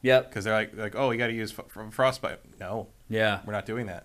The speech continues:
Speaker 1: Only he could have said.
Speaker 2: Only he could have said, like, "No, we're gonna do, we're gonna do the thing that works
Speaker 1: Yep.
Speaker 2: for what we need to make and not, like, force it into this stupid engine that doesn't, can't do anything except driving games."
Speaker 1: Yes.
Speaker 2: It's, uh, more power to him. Like, the guy knows what he's doing.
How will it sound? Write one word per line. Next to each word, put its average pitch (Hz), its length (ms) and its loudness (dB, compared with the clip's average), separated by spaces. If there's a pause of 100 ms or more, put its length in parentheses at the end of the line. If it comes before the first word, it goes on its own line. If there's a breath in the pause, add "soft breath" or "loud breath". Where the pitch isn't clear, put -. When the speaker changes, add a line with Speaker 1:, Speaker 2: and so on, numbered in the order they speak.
Speaker 1:
Only 180 220 6
he 208 260 2
could 175 220 6
have 131 100 4
said. 131 300 8
Speaker 2:
Only 165 200 8
he 143 160 6
could 135 140 4
have 117 100 2
said, 117 220 4
like, 107 140 2
"No, 131 280 8
we're 120 120 2
gonna 123 140 2
do, 120 200 -2
we're 143 140 0
gonna 170 120 0
do 147 60 4
the 131 60 4
thing 135 140 2
that 110 80 0
works 139 400 -2 (440)
Speaker 1:
Yep. 151 360 6
Speaker 2:
for 113 100 -2
what 110 100 2
we 107 120 0
need 110 120 -4
to 104 60 -4
make 117 400 -4
and 107 100 -4
not, 104 240 0
like, 101 200 -4 (100)
force 107 280 -6
it 107 80 -2
into 104 160 -6
this 98 140 -8
stupid 110 300 -6
engine 104 280 -6
that 101 100 -10
doesn't, 101 200 -10
can't 107 180 -10
do 107 140 -6
anything 107 280 -6
except 98 260 -10
driving 104 320 -4
games." 120 240 -6 (1080 soft breath)
Speaker 1:
Yes. 127 260 6
Speaker 2:
It's, - 180 0
uh, 107 420 4 (1080 loud breath)
more 139 120 2
power 139 300 8
to 127 220 4
him. 104 240 0
Like, 101 160 -4
the 113 100 -4
guy 110 220 2
knows 110 200 -4
what 110 100 -4
he's 101 100 -6
doing. 101 300 -6